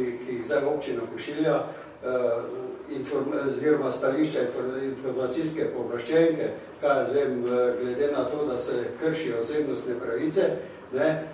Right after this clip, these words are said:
eh, so za lase privlečene, ne, zato ker če gledate zdaj na spletno stran, danes, če greste na spletno stran občine,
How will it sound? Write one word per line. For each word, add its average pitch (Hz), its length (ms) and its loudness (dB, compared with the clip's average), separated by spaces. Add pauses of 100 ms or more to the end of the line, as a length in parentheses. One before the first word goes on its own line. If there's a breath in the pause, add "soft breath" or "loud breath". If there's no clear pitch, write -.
(220 loud breath)
eh, 135 340 2
so 135 540 4 (240)
za - 180 -2
lase 160 400 4
privlečene, 127 800 2
ne, 135 260 0
zato 139 400 2
ker - 160 2
če - 160 -2
gledate 160 500 2
zdaj 156 220 6
na 165 80 4
spletno 156 440 0
stran, 156 320 2
danes, 151 280 4
če - 120 -4
greste 156 320 -2
na 131 120 -4
spletno 156 400 -2
stran 151 300 0
občine, 156 460 2